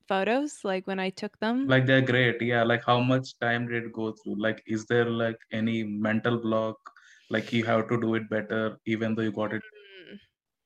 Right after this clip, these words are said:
Speaker 2: I'm asking in that sense.
Speaker 1: In that sense, then, yeah, every time I nail it. As in, I,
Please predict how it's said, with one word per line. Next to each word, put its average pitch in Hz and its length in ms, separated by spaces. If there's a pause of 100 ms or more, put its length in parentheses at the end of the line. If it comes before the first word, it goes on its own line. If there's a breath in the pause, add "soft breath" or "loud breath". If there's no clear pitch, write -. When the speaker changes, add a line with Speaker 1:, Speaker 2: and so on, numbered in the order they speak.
(140)
Speaker 2:
I'm 117 360
asking 120 340
in 113 100
that 110 220
sense. 101 460 (840 loud breath)
Speaker 1:
In 220 140
that 254 280
sense, 220 480
then, 196 420 (1120)
yeah, 208 520 (100)
every 233 300
time 226 340
I 233 120
nail 170 280
it. 127 200 (1600 soft breath)
As 208 220
in, 208 380 (1200 soft breath)
I, - 140